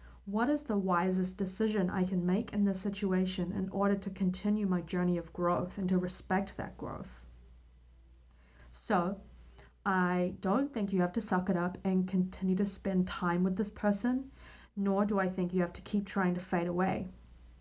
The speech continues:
I believe, unsuccessful ghost, that this is an opportunity for you to step into all of that growth that has been happening in your life.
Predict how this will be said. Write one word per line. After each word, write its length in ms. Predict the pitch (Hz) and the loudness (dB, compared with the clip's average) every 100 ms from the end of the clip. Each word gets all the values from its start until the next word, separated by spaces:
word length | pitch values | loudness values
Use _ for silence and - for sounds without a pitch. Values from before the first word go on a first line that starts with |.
| - - - - - - | -20 -20 -20 -20 -20 -2
I 140 | 196 | 0
believe, 480 | 214 294 254 226 247 - | 2 2 2 0 -2 -2
unsuccessful 720 | 214 208 240 - 233 214 233 | -2 0 -2 0 -2 0 -2
ghost, 520 | 214 208 233 - - | 2 2 2 -4 -4
that 280 | 202 185 - - | 0 0 -2 -2
this 200 | 196 196 | 0 0
is 120 | 202 | 0
an 80 | 202 | 2
opportunity 640 | 202 196 208 - 196 202 233 | 2 0 -2 2 2 2 0
for 140 | - | 0
you 220 | 202 196 | 0 2
to 100 | 196 | 0
step 340 | 180 - 190 196 | -2 -2 -2 0
into 220 | 185 190 | 0 0
all 180 | 185 190 | 0 2
of 100 | 190 | 2
that 220 | 175 - | 0 -4
growth 560 | 185 180 185 202 - - | -4 0 2 2 -2 -6
that 140 | 214 | 0
has 160 | 196 196 | 0 0
been 160 | 202 | -2
happening 400 | 185 202 208 208 | 0 0 0 0
in 100 | 214 | 0
your 100 | 208 | 0
life. 560 | 208 202 220 247 - - | 2 2 2 -4 -10 -20